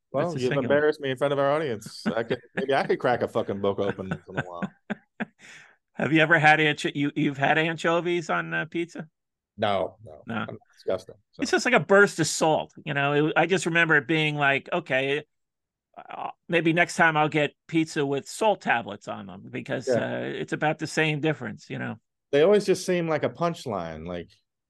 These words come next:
Speaker 1: any shortcut, like even a comic strip, even like a Garfield comic strip. If he mentions the word sardines, you know, it's supposed to be funny.
Speaker 2: Mm-hmm.
Speaker 1: So they've just always kind of been a punchline to me. But I'm glad to see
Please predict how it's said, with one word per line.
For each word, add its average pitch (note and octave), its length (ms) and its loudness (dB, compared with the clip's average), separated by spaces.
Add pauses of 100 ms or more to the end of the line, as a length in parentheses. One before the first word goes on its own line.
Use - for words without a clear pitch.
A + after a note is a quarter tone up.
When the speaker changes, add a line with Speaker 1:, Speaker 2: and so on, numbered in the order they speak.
(520)
Speaker 1:
any C#3+ 200 0
shortcut, D#3+ 540 2
like D3+ 160 2
even F3 160 4
a D#3 60 -2
comic D3+ 340 -2
strip, D3 220 -2
even E3 240 -2
like D3+ 160 -2
a C3 60 -2
Garfield B2+ 640 0
comic A#2 280 -6
strip. A2 320 -6 (1080)
If A#2+ 60 -4
he B2 100 2
mentions C#3 360 0
the A#2+ 60 -2
word A#2+ 200 4
sardines, A#2+ 880 -2
you A2 100 -2
know, A2 120 0
it's G#2 100 -8
supposed G#2+ 280 -2
to G2 60 -8
be F#2+ 60 2
funny. F#2 420 -4 (420)
Speaker 2:
Mm-hmm. G2+ 220 -8 (480)
Speaker 1:
So F#2+ 300 -4 (100)
they've B2 180 -4
just B2+ 180 -2
always B2+ 180 4
kind B2 160 -2
of A2 60 -2
been G#2+ 100 0
a F#2 60 -6
punchline G2 560 -6
to E2+ 60 -12
me. D#2+ 180 -14 (640)
But E2+ 240 -4
I'm G#2 140 -4
glad A#2 240 2
to A2 60 -4
see A2+ 480 -2